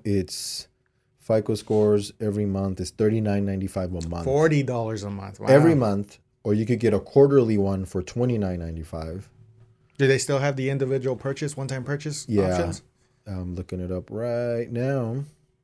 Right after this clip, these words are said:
Speaker 1: So this is just a one-time. If you just wanna go, no monthly commitment, it's sixty bucks, fifty-nine eighty-five to
Speaker 2: Yeah,
Speaker 1: be
Speaker 2: there you
Speaker 1: technically
Speaker 2: go.
Speaker 1: correct. Um, which it, it's pretty cool. Um,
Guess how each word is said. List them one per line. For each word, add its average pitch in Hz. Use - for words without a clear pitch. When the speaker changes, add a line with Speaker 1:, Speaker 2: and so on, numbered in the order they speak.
Speaker 1:
So 120
this 123
is 147
just 147
a 135
one-time. 131
If 113
you 117
just 110
wanna 113
go, 113
no 107
monthly 113
commitment, 123
it's 95
sixty 113
bucks, 107
fifty-nine 139
eighty-five 120
to 143
Speaker 2:
Yeah, 170
Speaker 1:
be -
Speaker 2:
there 131
you 139
Speaker 1:
technically -
Speaker 2:
go. 156
Speaker 1:
correct. 107
Um, 104
which 147
it, 127
it's 117
pretty 170
cool. 143
Um, 104